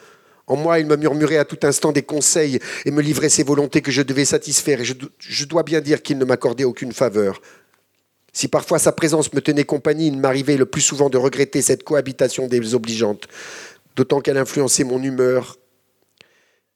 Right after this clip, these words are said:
et me faisait parfois trembloter. Ce qui, devant une fée comme Leslie, n'est pas des plus à propos.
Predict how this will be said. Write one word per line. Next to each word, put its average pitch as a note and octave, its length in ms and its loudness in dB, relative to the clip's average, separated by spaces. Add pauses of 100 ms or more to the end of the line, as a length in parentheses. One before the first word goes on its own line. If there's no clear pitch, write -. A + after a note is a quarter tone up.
(220)
et - 20 -8
me A#2+ 80 0
faisait B2+ 280 2
parfois B2 340 0
trembloter. A2 800 -2 (560)
Ce - 180 -10
qui, B2 140 -8
devant B2+ 260 2
une B2+ 140 -2
fée - 180 0
comme A#2+ 220 0
Leslie, A#2+ 420 -2 (880)
n'est B2 180 -2
pas B2+ 140 2
des A#2 120 0
plus A#2 200 -2
à G#2+ 60 0
propos. G#2 500 -6